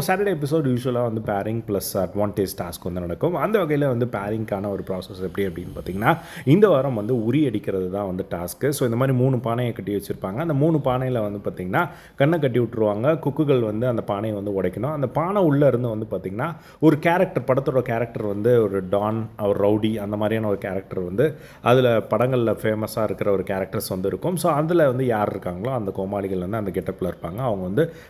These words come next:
பேரிங்கா வந்து வருவாங்க. So, அந்த வகையில ஃபர்ஸ்ட் வந்து அக்ஷய் கமல் வந்து அடிக்கிறாரு. So, சவுண்டு சரோஜா அந்த ஒரு கேரக்டர் ஆறு படத்துல இருந்து வந்து அன்ஷிதாக்கு வந்து இருந்தது. So, அவங்க வந்து பாத்தீங்கன்னா அக்ஷய் கமலுக்கு வந்து பேர் ஆனாங்க.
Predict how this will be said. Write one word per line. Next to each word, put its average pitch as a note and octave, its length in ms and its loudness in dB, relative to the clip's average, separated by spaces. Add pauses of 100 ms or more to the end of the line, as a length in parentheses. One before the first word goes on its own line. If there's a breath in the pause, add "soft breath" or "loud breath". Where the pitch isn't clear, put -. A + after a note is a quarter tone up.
பேரிங்கா A#2 380 2
வந்து G2+ 200 -2
வருவாங்க. F#2 480 0
So, C3+ 160 -2
அந்த G#3 200 0
வகையில D#3+ 300 2
ஃபர்ஸ்ட் C#3+ 260 2
வந்து A#2 200 2
அக்ஷய் A#2+ 260 -2
கமல் G#2 200 -4
வந்து F#2 220 -2
அடிக்கிறாரு. F#2+ 500 0 (220 loud breath)
So, E3 240 8
சவுண்டு G3 380 4
சரோஜா C#3 440 4
அந்த A2 180 0
ஒரு G#2 140 2
கேரக்டர் G#2+ 380 -2
ஆறு G2+ 220 0
படத்துல F#2+ 280 -2
இருந்து F#2 260 -2
வந்து G2 340 2 (220 loud breath)
அன்ஷிதாக்கு G#2+ 480 2
வந்து F#2+ 220 0
இருந்தது. F#2 380 2
So, A2 160 -2
அவங்க A#2 280 0
வந்து G2+ 120 -4 (100)
பாத்தீங்கன்னா F#2 380 -2 (180)
அக்ஷய் F2+ 300 -6
கமலுக்கு F2+ 360 -4
வந்து F2 100 -6
பேர் E2+ 220 -6
ஆனாங்க. E2+ 440 -2